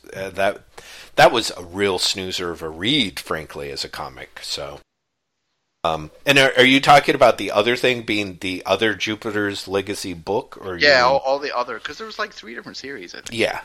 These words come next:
Speaker 1: yeah, I think so. And I think th-, around the time the second finished or wrapped up or something, I was like, "Okay, I'll look at this on," like, 'cause, like, Hoopla was really shoving it,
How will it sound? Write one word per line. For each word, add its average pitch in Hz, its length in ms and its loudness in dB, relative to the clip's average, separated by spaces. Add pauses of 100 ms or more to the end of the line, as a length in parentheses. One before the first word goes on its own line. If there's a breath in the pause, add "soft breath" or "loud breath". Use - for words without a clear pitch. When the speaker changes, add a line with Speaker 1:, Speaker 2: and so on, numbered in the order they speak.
(120)
Speaker 1:
yeah, 87 200 0
I 82 80 -2
think 87 240 -8
so. - 280 -14 (160)
And 101 140 0
I 104 120 4
think - 380 -2
th-, 101 120 -4
around 107 360 4
the 101 60 0
time 95 380 -4 (580 loud breath)
the 104 100 -2
second 117 480 0 (220)
finished 123 600 2
or 95 100 -2
wrapped 92 440 -2
up 98 320 -2
or 92 140 -4
something, 101 520 -2
I 95 100 -4
was 101 160 -6
like, 143 200 -2
"Okay, 254 280 2
I'll 180 160 6
look 180 160 -2
at 165 100 -10
this 151 200 2
on," 123 340 2
like, 117 300 2
'cause, 127 200 -2
like, 101 200 -2
Hoopla 92 520 -4
was 82 220 -10
really 101 720 -2
shoving 92 400 0
it, 85 220 -10